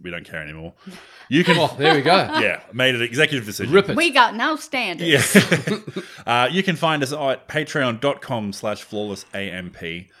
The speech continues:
Speaker 1: And we're also part of the Play On Radio Network, along with some other great podcasts like the Australian Music Diaries. Our episodes air Monday afternoons at five P M Eastern Daylight Savings Time, and you can hear them at play on radio dot live.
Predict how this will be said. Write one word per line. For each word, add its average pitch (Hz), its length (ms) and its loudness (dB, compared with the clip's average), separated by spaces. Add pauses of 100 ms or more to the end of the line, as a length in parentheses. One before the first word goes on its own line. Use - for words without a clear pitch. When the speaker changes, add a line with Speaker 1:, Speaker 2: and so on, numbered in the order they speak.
(400)
Speaker 1:
And 156 220 -2
we're 143 200 4
also 151 280 2
part 104 280 0
of 92 80 -6
the 101 60 -8
Play 135 220 -4
On 123 200 -2
Radio 110 360 0
Network, 85 520 -8
along 98 180 -6
with 95 100 -10
some 101 120 -10
other 95 120 -6
great 92 220 -6
podcasts 92 420 -10
like 92 140 -8
the 95 80 -10
Australian 104 380 -6
Music 170 240 -4
Diaries. 87 420 -6 (380)
Our 110 100 0
episodes 117 420 -2
air 98 140 -2
Monday 127 320 0
afternoons 98 420 -4
at 95 100 -12
five 104 360 -4
P 101 140 -6
M 92 160 -6
Eastern 92 280 -10
Daylight 87 300 -4
Savings 117 340 -6
Time, 160 360 -8
and 95 160 -6
you 95 80 -6
can 95 140 -8
hear 95 180 -8
them 87 160 -8
at - 120 -18
play 92 240 -10
on 90 140 -8
radio 85 320 -6
dot 80 340 -12
live. - 600 -18